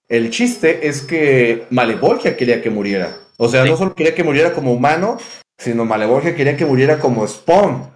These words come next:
Speaker 1: Porque su plan de, magnífico de, de Malevolgia para Al Simmons es que él fuera el comandante de las fuerzas infernales en contra de las fuerzas celestiales.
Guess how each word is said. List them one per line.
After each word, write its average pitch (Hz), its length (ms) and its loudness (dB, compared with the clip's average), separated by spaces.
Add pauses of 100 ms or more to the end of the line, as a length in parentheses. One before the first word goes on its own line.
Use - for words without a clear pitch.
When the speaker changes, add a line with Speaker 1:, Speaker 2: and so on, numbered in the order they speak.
(160)
Speaker 1:
Porque 120 240 -2
su 127 220 -4
plan 165 400 2
de, 131 320 0 (920)
magnífico 143 560 0
de, 107 220 0
de 104 100 -2
Malevolgia 123 480 0
para 113 200 0
Al 127 120 2
Simmons 131 340 -2
es 127 140 -2
que 131 100 -4
él 127 80 0
fuera 131 340 0 (240)
el 113 140 -2
comandante 117 460 0
de 135 100 2
las 107 140 0
fuerzas 127 320 -2
infernales 117 560 0
en 104 100 -4
contra 123 380 0
de 104 380 0
las 95 180 -2
fuerzas 120 340 0
celestiales. 107 680 -2